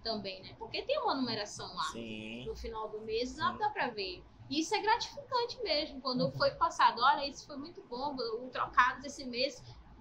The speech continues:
Speaker 1: deu tantos retornos."
Speaker 2: Uhum.
Speaker 1: Isso é bom.
Speaker 2: Uhum.
Speaker 1: Mas não me vi competitiva, realmente eu sou muito na minha. Eu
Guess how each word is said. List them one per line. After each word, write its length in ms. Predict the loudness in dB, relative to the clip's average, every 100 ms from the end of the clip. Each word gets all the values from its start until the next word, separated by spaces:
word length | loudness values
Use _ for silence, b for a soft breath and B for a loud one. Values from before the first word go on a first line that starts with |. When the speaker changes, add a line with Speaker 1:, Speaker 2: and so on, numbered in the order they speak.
| 0
Speaker 1:
deu 320 | 6 6 6 -2 -2
tantos 340 | 0 2 0
retornos." 840 | -2 -4 -2 0 -2 -6 -12 -14 -8
Speaker 2:
Uhum. 420 | -4 -4 -4 -8 -6
Speaker 1:
Isso 220 | -4 -4
é 80 | -2
bom. 240 | -4 -4 -10 -20 -12
Speaker 2:
Uhum. 140 | -10 -6
Speaker 1:
Mas 200 | -2 0
não 160 | 2 2
me 100 | 4
vi 140 | 4 0
competitiva, 560 | -4 -4 -2 0 2
realmente 320 | 2 2 0 -6
eu 40 |
sou 200 | -6 -4
muito 260 | -4 -2 0
na 140 | 2
minha. 260 | 0 -2 -2
Eu 100 | 4